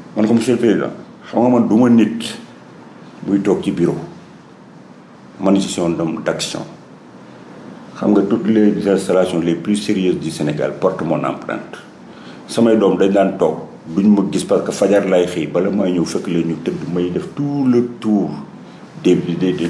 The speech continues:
des, du Sénégal. Pour vendre le confort,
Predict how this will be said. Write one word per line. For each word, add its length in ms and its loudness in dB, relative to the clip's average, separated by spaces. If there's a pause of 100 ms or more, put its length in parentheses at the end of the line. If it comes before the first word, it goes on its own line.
(120)
des, 160 -2
du 160 -4
Sénégal. 400 -4 (960)
Pour 120 0
vendre 340 0
le 140 0
confort, 540 -2